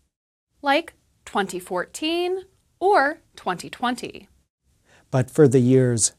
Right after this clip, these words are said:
Speaker 2: two thousand one to two thousand nine, we use the word thousand. So you might say two thousand five or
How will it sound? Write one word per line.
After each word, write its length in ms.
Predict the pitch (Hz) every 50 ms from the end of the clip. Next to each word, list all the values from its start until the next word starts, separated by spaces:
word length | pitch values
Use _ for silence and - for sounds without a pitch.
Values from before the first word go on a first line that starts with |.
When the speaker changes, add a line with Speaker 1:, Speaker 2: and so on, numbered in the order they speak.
| _
Speaker 2:
two 200 | - - 175 156
thousand 500 | 147 - 151 135 131 117 117 117 107 98
one 440 | 117 135 160 185 160 139 143 160 175 - _ _
to 300 | - - 120 107 104 101 107
two 180 | - - 147
thousand 560 | 131 - 143 127 131 120 107 110 107 107 110 117
nine, 480 | 151 190 208 190 165 151 165 180 170 - _ _ _ _
we 160 | - 202 254 254
use 320 | 190 135 120 120 131 -
the 100 | - 185
word 340 | 160 113 101 98 113 117 - _ _ _ _ _
thousand. 640 | - - 190 180 156 139 123 - 95 - _ - _ _ _ _ _ _ _ _ _ _ _ _ _ _ _ _ _ _ _ - - -
So 320 | - - - 113 113 123
you 140 | 151 170 160
might 240 | 147 131 143 196 -
say 400 | - 135 117 120 147 170 165 - _ _ _ -
two 160 | - 131 127
thousand 480 | 120 - 120 120 131 - 131 123 120
five 500 | - - 277 262 247 240 233 220 185 - - _ _ _
or 360 | - 233 277 311 302 285 285